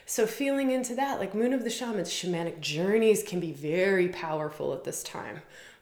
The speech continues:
right? Put on a drumming track. Sandra Ingerman, love her drumming track. She's got some free stuff on YouTube. You can buy some albums of hers, like, really beautiful shamanic, some guided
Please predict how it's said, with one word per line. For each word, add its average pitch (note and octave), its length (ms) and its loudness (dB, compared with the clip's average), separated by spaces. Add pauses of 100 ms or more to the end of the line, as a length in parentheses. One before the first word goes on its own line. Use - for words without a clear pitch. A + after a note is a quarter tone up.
right? F#3 600 -4
Put A3+ 120 -2
on A3 140 0
a F#3+ 100 0
drumming F#3 440 0
track. - 360 -8
Sandra G3 360 -2
Ingerman, E3+ 480 -2 (360)
love G3 360 4
her G3 120 0
drumming F#3 320 0
track. F3 220 -4
She's F3+ 180 -8
got G3 140 -8
some F#3+ 100 -6
free G3 220 -4
stuff G3 260 -6
on F3+ 140 -4
YouTube. F3 480 -4
You F3 80 -10
can F3 140 -12
buy F#3 120 -2
some F3+ 160 -6
albums E3+ 440 -4
of D#3+ 100 -8
hers, C#3 240 -4
like, - 180 -8
really G#3 520 2
beautiful F#3+ 760 0
shamanic, E3+ 520 -2 (360)
some D3 280 -2 (100)
guided F3+ 640 0